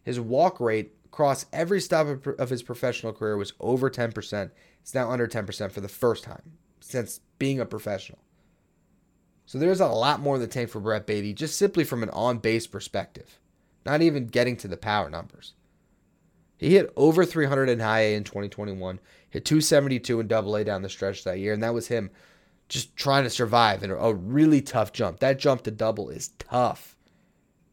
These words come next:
And him surviving was still a two seventy-two average.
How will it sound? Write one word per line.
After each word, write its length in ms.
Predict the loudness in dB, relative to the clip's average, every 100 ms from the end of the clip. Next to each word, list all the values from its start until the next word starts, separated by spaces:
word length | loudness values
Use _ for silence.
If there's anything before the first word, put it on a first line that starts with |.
| _ _ -10
And 160 | -6
him 160 | -4 -2
surviving 640 | 2 4 6 4 4 0
was 120 | -4
still 200 | -2 0
a 40 | 0
two 180 | -4
seventy-two 500 | -6 -6 -6 -8 -10
average. 420 | -10 -12 -18 -20